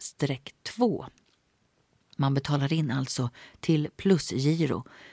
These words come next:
femtioett sjutton sextionio ett streck två. Ange resenärens namn i meddelandefältet för att vi behöver se vilken resenär det är som har betalat. Önskar du lunch på överresorna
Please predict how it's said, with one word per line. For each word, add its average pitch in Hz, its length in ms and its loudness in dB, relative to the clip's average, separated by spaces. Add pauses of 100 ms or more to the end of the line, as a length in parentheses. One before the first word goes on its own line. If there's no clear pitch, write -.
(140)
femtioett - 960 0 (580)
sjutton 202 720 2 (600)
sextionio 190 1000 2 (340)
ett - 80 -14
streck - 500 -4 (140)
två. 196 440 0 (960)
Ange 226 420 6
resenärens 170 640 6
namn 180 400 6
i 135 140 4
meddelandefältet 135 1080 2 (360)
för 139 100 0
att 135 140 -2
vi 147 180 2
behöver 147 300 4
se 226 360 2
vilken 185 400 4
resenär 185 440 4
det 214 180 -2
är 151 220 2
som 180 200 2
har 135 180 -2
betalat. 135 680 -4 (560)
Önskar 143 380 2
du 151 100 6
lunch 240 380 4
på - 120 2
överresorna 190 680 4